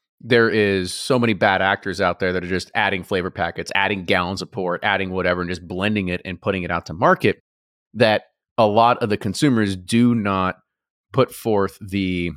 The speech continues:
the effort to make sure that they're holding the brands accountable. They're not asking the hard questions. And, and that's the, that's the detrimental part about that particular category, is that it just leads itself open to a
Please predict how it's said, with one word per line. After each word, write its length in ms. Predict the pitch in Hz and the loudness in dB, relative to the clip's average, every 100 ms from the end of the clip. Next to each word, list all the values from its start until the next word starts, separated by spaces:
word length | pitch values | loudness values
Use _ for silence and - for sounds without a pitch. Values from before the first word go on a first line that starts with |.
| _ _ _ _ _ _ _ - | _ _ _ _ _ _ _ -4
the 180 | 120 - | -2 0
effort 380 | 123 - 98 - | 0 0 -2 -2
to 100 | 98 | -4
make 200 | 98 - | -4 -4
sure 260 | - 92 | -2 0
that 220 | 92 87 | 0 -2
they're 160 | 107 92 | 0 0
holding 560 | 82 117 110 101 92 90 | 2 2 4 2 0 -4
the 80 | 98 | -6
brands 380 | 85 101 92 90 | -4 0 0 -2
accountable. 560 | - - 92 87 - 90 | -6 -2 -2 -2 -6 0
They're 100 | 107 | 2
not 160 | 110 - | 2 0
asking 380 | 107 107 120 98 | -2 -2 -6 -4
the 100 | 92 | 0
hard 220 | 92 92 | 0 0
questions. 600 | 90 87 - - - - - _ _ | -2 -2 -4 -12 -14 -20 -20 _ _
And, 420 | 110 104 95 95 - _ _ _ | 0 2 2 0 -6 _ _ _
and 140 | 120 113 | 0 2
that's 220 | 113 - | 2 0
the, 260 | 113 104 - | 0 0 2
that's 240 | 117 113 | 0 0
the 160 | - 104 | 0 -4
detrimental 580 | 92 - 110 - 104 87 | -2 0 0 2 0 0
part 320 | - 107 98 | 2 4 4
about 300 | 87 82 - | 2 -2 0
that 160 | 87 - | -2 -4
particular 340 | 95 92 90 | -6 -4 -2
category, 580 | - 123 101 101 92 87 | 0 2 2 2 2 2
is 80 | 87 | 2
that 140 | 90 | 0
it 60 | 87 | 0
just 260 | 95 87 _ _ _ _ _ | -2 -4 _ _ _ _ _
leads 280 | 107 104 90 | -4 0 0
itself 340 | 90 - 90 92 | -2 0 0 2
open 220 | 87 | 0
to 60 | |
a 40 | 87 | -2